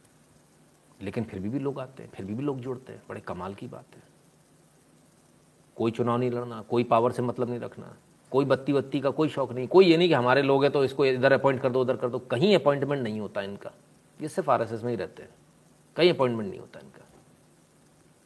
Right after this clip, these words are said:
तो ये भी एक बहुत बड़ा सच है। हम्म? खैर <clears throat> दुनिया मान रही है इस बात को, हमारे यहाँ जो विपक्ष है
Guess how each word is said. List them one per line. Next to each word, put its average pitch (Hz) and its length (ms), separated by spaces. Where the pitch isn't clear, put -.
तो 107 60
ये 127 120
भी 185 100
एक 165 80
बहुत 160 140
बड़ा 151 160
सच - 260
है। - 80
हम्म? 202 140
खैर 185 360
<clears throat> - 1600
दुनिया 117 320
मान 113 220
रही 120 100
है 123 60
इस 104 60
बात 107 280
को, - 120
हमारे 113 320
यहाँ 135 100
जो 127 120
विपक्ष 113 380
है 113 160